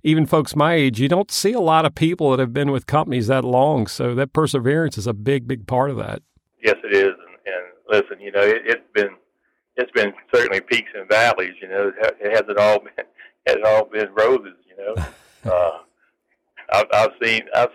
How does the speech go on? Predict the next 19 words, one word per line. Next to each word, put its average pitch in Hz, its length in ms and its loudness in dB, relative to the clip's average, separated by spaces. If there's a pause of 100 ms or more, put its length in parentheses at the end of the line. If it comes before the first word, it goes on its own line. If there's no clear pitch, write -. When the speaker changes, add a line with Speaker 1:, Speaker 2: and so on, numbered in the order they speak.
Speaker 2:
seen 117 280 -6
a 95 220 4
lot 110 320 2
in 92 100 -2
my 98 200 2
forty-six 101 580 -2
years 101 260 -4
in 87 80 -20
this 92 200 -20
industry, 98 500 -14 (120)
and, 82 100 -20 (160)
and 85 120 -14 (240)
you 87 60 -20
know, 85 160 -16 (420)
a 90 60 0
lot 104 260 2
personally 101 440 -2
with 90 200 -16
me. 104 260 -8